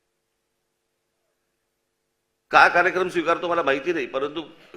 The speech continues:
कविता वाचणं, लहानपणी फक्त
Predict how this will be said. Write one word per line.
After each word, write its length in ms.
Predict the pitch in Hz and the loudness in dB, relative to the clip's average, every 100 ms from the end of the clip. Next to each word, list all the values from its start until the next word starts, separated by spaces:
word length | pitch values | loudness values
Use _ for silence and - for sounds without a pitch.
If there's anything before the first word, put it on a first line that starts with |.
| - | -8
कविता 280 | 120 147 185 | -6 -2 0
वाचणं, 540 | 147 117 170 165 170 - - - _ _ _ _ _ _ _ _ _ _ _ - - - | 0 -2 -2 -4 -4 -8 -18 -20 _ _ _ _ _ _ _ _ _ _ _ -20 -20 -4
लहानपणी 440 | 98 139 147 151 | 0 0 0 -2
फक्त 240 | 147 135 | -6 -8